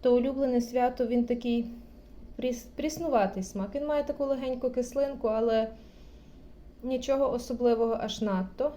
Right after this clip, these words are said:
Але я думаю, що як йому дати трішки-трішки солі, то це все питання виправиться. І це, і він також буде дуже смачний. Але якщо подивитися на його загруженість і на те, які в нього плоди, то я думаю, що він вартує того, щоб рости у нас на городах.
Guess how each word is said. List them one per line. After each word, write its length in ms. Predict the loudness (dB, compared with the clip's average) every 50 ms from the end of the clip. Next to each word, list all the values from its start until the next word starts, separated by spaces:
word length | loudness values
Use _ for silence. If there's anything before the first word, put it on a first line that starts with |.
| -4
Але 220 | -2 2 4 4 4
я 100 | 4 4
думаю, 300 | 2 0 0 0 0 0
що 140 | 0 -2
як 100 | -2 0
йому 180 | 2 2 2 2
дати 300 | 2 2 2 2 2 0
трішки-трішки 880 | -2 0 2 2 2 2 2 -2 -4 -2 0 -2 -2 -2 -2 0 -2 0
солі, 520 | 4 6 8 8 8 8 6 2 0 -2 -6 -12 -8 -4
то 80 | -4 -2
це 160 | 0 0 0
все 200 | 0 2 0 0
питання 440 | 0 0 -2 0 2 2 2 2 2
виправиться. 540 | 2 2 2 2 0 0 0 0 -2 -2
І 80 | -4 -4
це, 180 | 0 2 2 2
і 140 | 2 2
він 180 | 0 0 0 0
також 300 | -2 -2 2 2 2 2
буде 240 | 2 0 0 0 0
дуже 280 | -2 -2 -2 -4 -4
смачний. 520 | -6 -4 -4 -4 -4 -2 -2 0 0 0 -2 -6 -14 -18 -18 -18 -18 -18 -18 -18 -20 -20 -20 -20 -20 -20 -20 -20 -20 -20 -20 -20 -20 -20 -20 -20 -18 -10 -4
Але 200 | 0 4 8 8
якщо 280 | 8 8 6 2 -2 0
подивитися 720 | 0 2 6 8 10 10 10 8 2 0 2 2 2 2 0 -6 -8 -10 -12 -12 -12 -10 -10 -10 -10 -10 -8 -2
на 120 | 0 2
його 240 | 4 4 4 2 2
загруженість 880 | 2 2 0 2 2 2 2 2 4 4 4 2 2 0 -6 -10 -14 -18 -18 -20 -18 -18 -18 -18 -18 -18 -18 -18 -12 -6
і 120 | -4 -2
на 120 | 0 0
те, 240 | 2 6 6 6 6
які 220 | 6 2 0 -4 -2
в 40 |
нього 300 | -2 0 0 0 -2 -2
плоди, 560 | -4 -2 0 0 2 4 6 6 6 6 4 0 -8 -12 -12 -6
то 60 | -2 0
я 120 | 0 0
думаю, 360 | 0 -2 -4 -2 0 0 2
що 180 | 2 2 2 2
він 140 | 0 0 0
вартує 420 | -2 -4 -4 -2 0 2 2 0
того, 300 | 0 -2 -2 -2 -2 -4
щоб 200 | -4 -6 -8 -6
рости 320 | -8 -8 -6 -2 0 0 2
у 80 | 2
нас 280 | 2 0 -2 -2 -2 -2
на 80 | -2 -2
городах. 460 | 0 0 0 0 0 -2 -2 -4